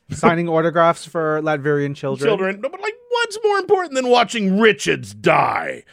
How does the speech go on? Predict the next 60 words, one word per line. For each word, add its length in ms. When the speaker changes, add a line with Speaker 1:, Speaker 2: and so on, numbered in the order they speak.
Speaker 2:
But 200
y-, 140
there's 340
something 320
in 100
that 160
room. 380
And 160
then 100
the 80
camera, 560
the, 260
you 120
know, 200
the 200
artist 360
always 340
leaves 280
you 80
back 240
in 60
the 100
room 160
with 100
the 120
F 120
F 220
figuring 300
out 120
how 120
to 80
get 160
out 100
of 80
the 60
death 240
trap. 320
And 80
I'm 100
like, 160
"No, 460
I 60
wanna 120
see 80
what's 160
in 80
the 120
other 120
room! 160
I 160
wanna 140
see 140
what's 180
more 200
important 340
than 100
watching 300
Reed 180
Richards 320
die! 320